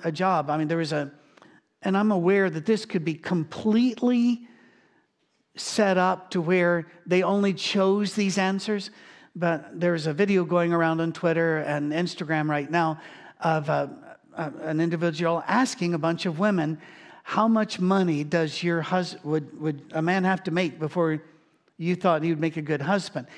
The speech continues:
And the average is well over three hundred thousand dollars. Now, those of you in other countries that don't know what that is, that's a lot. It's a massive amount of money.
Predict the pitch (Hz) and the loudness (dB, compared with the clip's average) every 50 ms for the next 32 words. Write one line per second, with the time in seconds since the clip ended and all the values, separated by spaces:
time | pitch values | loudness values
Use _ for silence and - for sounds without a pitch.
0 | - - - - 170 180 185 196 240 277 285 254 190 151 170 156 139 185 220 214 | -20 -20 -8 -2 0 2 2 4 4 2 2 0 0 -2 -2 -2 0 2 2 4
1 | 190 175 151 160 156 - 190 180 165 165 165 151 147 139 - 160 156 147 131 135 | 4 2 2 0 -2 -2 0 0 2 0 0 -2 -2 -4 -2 -2 -2 -2 -4 -6
2 | 135 135 151 147 135 120 - - - - - - _ _ _ _ _ _ _ _ | -4 -2 0 0 -2 -2 -6 -12 -16 -18 -18 -18 _ _ _ _ _ _ _ _
3 | _ _ _ _ _ _ _ _ _ - 196 185 175 165 - - - 175 180 208 | _ _ _ _ _ _ _ _ _ 0 0 2 2 0 -2 -6 -2 0 2 2
4 | 214 202 214 180 202 202 190 180 185 180 170 160 - 208 202 185 - 170 151 151 | 4 2 2 2 2 2 4 4 2 0 0 0 2 0 0 0 0 -2 -2 -2
5 | 165 151 165 175 165 151 170 170 175 170 160 - 160 160 165 190 180 160 147 - | -2 -2 -2 -2 -2 0 0 0 0 0 2 0 0 2 2 2 2 2 0 -2
6 | - - - - - 139 135 143 - 147 127 120 117 120 110 - - - - - | -8 -16 -16 -10 -6 -6 -6 -6 -6 -8 -10 -10 -12 -14 -14 -14 -16 -16 -18 -20
7 | - - - - - - _ _ _ _ _ _ _ _ _ _ _ _ _ _ | -20 -18 -20 -20 -20 -20 _ _ _ _ _ _ _ _ _ _ _ _ _ _
8 | _ _ _ - _ - - 180 175 175 - 170 160 160 160 165 170 170 170 175 | _ _ _ -20 _ -4 0 0 0 0 0 0 0 0 0 0 0 2 2 2
9 | 165 151 143 147 - - 147 127 127 127 123 117 113 - - 139 165 185 175 127 | 0 0 -2 -4 -4 -4 -4 -4 -6 -6 -8 -8 -10 -10 -6 -2 -2 -2 -2 -4
10 | 117 131 | -6 -12